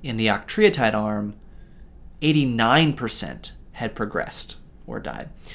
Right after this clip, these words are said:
So a pretty sizable improvement in, in slowing the progression of disease in this lutetium arm. And again,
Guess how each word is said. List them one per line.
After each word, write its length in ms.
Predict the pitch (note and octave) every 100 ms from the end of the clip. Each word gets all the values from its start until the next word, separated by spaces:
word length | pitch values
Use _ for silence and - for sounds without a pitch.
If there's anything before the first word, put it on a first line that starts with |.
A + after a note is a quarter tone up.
| -
So 160 | F3
a 20 | D3
pretty 360 | - B3 C#4+
sizable 720 | B3 - D3 F#3 E3+ D#3 C3+
improvement 800 | D#3 B2+ - - D3+ E3 C#3+ A2 A#2+ A2 -
in, 60 |
in 500 | B2+ A2+ G#2+ A2 -
slowing 720 | - - - - C3 C3+ B2 A2 - -
the 80 | A#2+
progression 520 | - G#2+ A2 A2 -
of 60 | G#2+
disease 360 | G2+ A2 A2+
in 80 | G#2
this 180 | G2+ -
lutetium 520 | - - F3 - G#2
arm. 140 | - A2+
And 80 |
again, 280 | C3 D#3+ A#2+